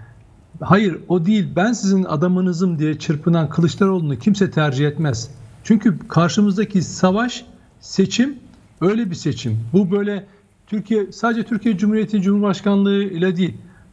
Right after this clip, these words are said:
bütün küresel senaryonun yeniden yazılacağı bir seçim süreci yaşayacağız. Bölgesel senaryoların, ya şöyle düşünün,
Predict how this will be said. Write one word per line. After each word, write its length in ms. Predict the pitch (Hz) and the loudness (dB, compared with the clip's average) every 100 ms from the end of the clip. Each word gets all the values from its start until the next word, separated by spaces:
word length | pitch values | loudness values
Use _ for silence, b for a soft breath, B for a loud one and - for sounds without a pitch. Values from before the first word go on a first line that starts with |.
| - | -2
bütün 300 | 202 - 294 - | 0 0 -2 -4
küresel 680 | - 220 247 - 262 285 254 | 0 2 2 0 0 2 0
senaryonun 680 | - 202 208 220 214 196 220 | 0 2 2 2 0 0 0
yeniden 440 | 196 208 220 226 | 0 0 -2 0
yazılacağı 720 | 202 185 170 190 185 214 202 | 0 0 0 0 2 0 0
bir 220 | 196 185 208 - - | 0 -2 -6 -16 -20
seçim 440 | - - 151 240 233 | -10 -2 2 4 4
süreci 340 | 208 175 180 | 2 2 2
yaşayacağız. 600 | 170 143 113 107 98 - B B B B - | 0 -2 -2 -2 -2 -12 B B B B 0
Bölgesel 520 | 165 170 185 208 214 | 0 2 0 0 -2
senaryoların, 720 | 202 180 175 170 170 165 165 143 B - | -2 -2 0 -2 -2 -2 -4 -6 B -2
ya 160 | 240 | 0
şöyle 220 | 196 254 226 | 0 0 0
düşünün, 320 | - 135 | 0 0